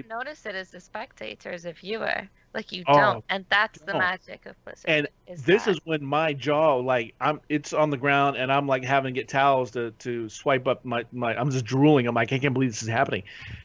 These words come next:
Speaker 2: So <laughs> they literally identified there is an issue. Three seconds. Cut, cut to this. Production takes care of that. Now the ninjas are in the room. They're like, "What is the problem?" They identified exactly what the problem is. "Let's get it fixed." They had people out there fixing it. Within three minutes, they were back ready to go.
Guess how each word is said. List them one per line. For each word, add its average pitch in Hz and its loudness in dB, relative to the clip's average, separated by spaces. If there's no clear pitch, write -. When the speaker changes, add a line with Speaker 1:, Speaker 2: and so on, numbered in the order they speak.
Speaker 2:
So 160 4
<laughs> - -20
they 156 6
literally 196 8
identified 180 2
there 147 0
is 170 2
an 185 -2
issue. 147 -8
Three 156 -6
seconds. 139 -4
Cut, 160 -4
cut - -2
to 147 0
this. 165 2
Production 139 0
takes 127 -6
care 135 0
of 127 0
that. 170 4
Now 143 4
the 143 2
ninjas 170 0
are - 2
in 170 0
the 147 0
room. 165 -2
They're 139 4
like, 127 0
"What 147 4
is 165 2
the 160 2
problem?" 165 4
They 120 2
identified 139 2
exactly 151 -2
what 143 -2
the 135 -6
problem 151 4
is. 151 4
"Let's 113 -2
get 123 2
it 123 -2
fixed." 170 0
They 147 4
had 123 4
people - -4
out 147 2
there 160 6
fixing 170 0
it. 170 0
Within 160 6
three 185 4
minutes, 175 4
they 147 8
were 151 8
back 147 2
ready 139 0
to 117 -8
go. 107 -6